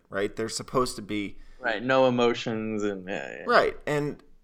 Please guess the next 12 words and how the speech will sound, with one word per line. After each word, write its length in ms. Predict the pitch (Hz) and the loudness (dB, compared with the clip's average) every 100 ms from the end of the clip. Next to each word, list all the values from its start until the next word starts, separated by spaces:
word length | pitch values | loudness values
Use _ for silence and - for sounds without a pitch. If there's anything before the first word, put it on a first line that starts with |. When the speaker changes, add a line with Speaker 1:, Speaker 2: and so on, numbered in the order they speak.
| - | -6
Speaker 1:
and 260 | 127 131 131 | -4 0 2
I 160 | 131 | 2
think 260 | 139 170 160 | 0 -8 0
that 260 | 151 107 135 | 0 2 -4
if 160 | 135 | -4
you 140 | 135 131 | -4 0
look 300 | 139 190 170 | 0 0 -2
at 340 | 143 143 - | -2 -4 -8
the 100 | 117 | -8
whole 460 | - - 160 160 156 | -4 2 4 2 2
big 400 | 131 135 - - | 6 6 4 -8
picture, 520 | 131 - 107 90 | -10 -8 -8 -8